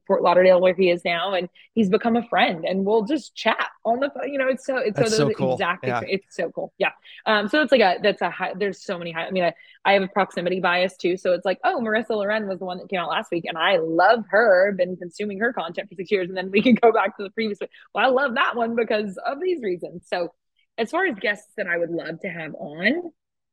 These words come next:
Speaker 1: I mean, I'm shooting for the stars. I want 'em all. You know, I, I
Speaker 2: Mm-hmm.
Speaker 1: would love to speak to, this one's kind of an odd one in a way. Maybe people wouldn't expect it, but Mike Malak, who is actually the, uh, right hand to Logan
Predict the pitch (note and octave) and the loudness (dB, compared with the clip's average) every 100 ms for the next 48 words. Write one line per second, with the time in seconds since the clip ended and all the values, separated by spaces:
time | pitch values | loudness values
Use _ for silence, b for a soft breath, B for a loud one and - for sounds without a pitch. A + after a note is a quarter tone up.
0 | _ _ _ G3+ G#3 G3+ G#3+ - G3 E3 | _ _ _ 4 6 6 4 2 0 0
1 | - - - D#3+ E3 - _ _ G3 G3 | -6 -16 -18 -14 -14 -14 _ _ 0 0
2 | F3 E3 D#3+ - G3 F#3 F#3 B B - | 0 -4 -6 -2 0 2 -2 B B 2
3 | A3 C#3 G#3 G#3 G#3+ G3+ G3 G#3 - A3+ | 2 4 2 2 2 0 -2 -6 -6 -4
4 | G#3 G3+ - G3 - - - F#3+ F#3 F3 | -2 -4 -6 -10 -10 -12 -4 -2 0 0
5 | F3+ b b b G#3 G#3 A3+ G3 G#3+ F#3 | -4 b b b -6 -2 -4 -4 -6 -8
6 | F3+ - D#3 F3 - _ - G3+ F#3+ - | -8 -12 -8 -4 -4 _ -8 -6 -4 -4
7 | F#3 F3 E3+ E3+ G#3 C4 F#3+ F3+ F3+ F#3+ | -4 -2 0 2 2 2 0 -2 -4 -6
8 | F3 E3 F3 E3+ E3+ - - D3+ - B3 | -6 -4 -6 -6 -10 -10 -10 -6 0 0
9 | G#3 E3+ F#3 E3+ E3+ - - E3 D#3 G3 | 0 -4 -4 -2 -4 -6 -14 -10 -6 -4
10 | E4 - - b b - G#3 F#3+ F#3+ F#3 | -6 -10 -20 b b -4 -2 -2 -4 -6
11 | - - F#3 F3 E3 D#3+ E3+ F3 F3 E3 | -10 -10 -4 -2 -2 -4 -6 -4 -2 -2
12 | D#3 - E3 D#3 D#3 D#3+ D#3+ E3+ D#3+ D#3+ | -4 -6 -6 -6 -2 -2 -2 -6 -6 -8
13 | - E3+ E3 E3 D#3+ | -10 -10 -2 -2 -2